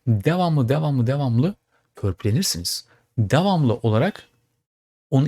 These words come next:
ikna etmeye çalışıp tükenirsiniz veya bet alışırsınız. Yani betaize olursunuz. Çünkü karşınızda değişmek istemeyen, modern feminist düşüncelerle zihni yıkanmış bir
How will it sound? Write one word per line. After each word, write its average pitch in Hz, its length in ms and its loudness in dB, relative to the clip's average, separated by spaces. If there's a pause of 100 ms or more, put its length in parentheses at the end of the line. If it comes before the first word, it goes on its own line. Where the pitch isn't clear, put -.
ikna 135 380 -2
etmeye 104 320 -2
çalışıp - 560 -4
tükenirsiniz 135 680 0 (300)
veya 139 460 4
bet 120 160 4
alışırsınız. 92 680 -4 (100)
Yani 104 220 -2
betaize 104 360 0
olursunuz. 101 460 -4
Çünkü 151 360 -4
karşınızda 127 540 0
değişmek 123 280 2
istemeyen, 135 460 0 (380)
modern 123 400 4
feminist 131 580 0 (400)
düşüncelerle 127 720 4
zihni 113 320 2
yıkanmış 127 500 -2
bir 120 200 2